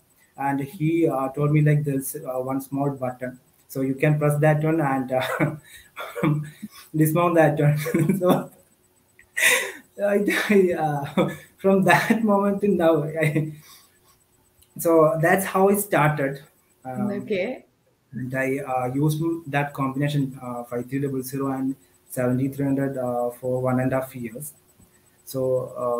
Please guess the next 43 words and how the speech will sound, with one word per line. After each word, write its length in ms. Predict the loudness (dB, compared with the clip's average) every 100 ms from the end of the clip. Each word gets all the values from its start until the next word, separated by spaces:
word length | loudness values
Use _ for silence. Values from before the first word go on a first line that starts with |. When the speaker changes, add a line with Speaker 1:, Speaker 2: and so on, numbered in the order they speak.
| -2 0
Speaker 1:
uh, 40 |
most 260 | 2 4 4
of 180 | 4 6
my 160 | 4
bird 280 | 6 6 6
photographs 640 | 4 4 4 4 4 4 2
are, 280 | 4 4 2 -2 -4 -2 -4 -6
uh, 20 | -10 _ -6
with 160 | -4
that 240 | -2 -4 -2
combo 320 | -4 -2 -2
only, 340 | -2 -4 -12 -16
because, 300 | -10 -10 -10 _ -6
Speaker 2:
Mm-hmm. 360 | -4 -6 -10 -12 -14
Speaker 1:
uh, 100 | -12 -12 -12 -16 _
in 180 | -6 -4 2
initial 380 | 4 6 4
stages, 460 | 2 4 4 4 2
it 140 | 2
was, 260 | 4 4 2 -4
uh, 120 | -6 -6 -4
totally 380 | -2 0 0
difficult, 640 | 2 -2 -2 -6 -2 -2 -2
very 240 | -6 -6
difficult 540 | -4 -4 -6 -2 -2 2
to 100 | 2
approach 380 | 2 0 -2 -2
the 100 | -6
birds. 360 | -2 -2 -2 -4 -14
Whenever 440 | -4 2 6 6 6
I 120 | 6 4 0
approach 300 | 4 4 6
a 60 |
bird, 240 | 4 6 6
it 140 | 4
will 100 | 0
fly 180 | -2 -4
away. 320 | -4 -8 -12 -20 _ _ _ -16 -14 -20 _
So, 400 | 2 4 4 2
uh, 520 | -2 0 2 0 0 0
I 140 | 0
just, 400 | 4 4 4 -2
um, 300 | 0 0 -4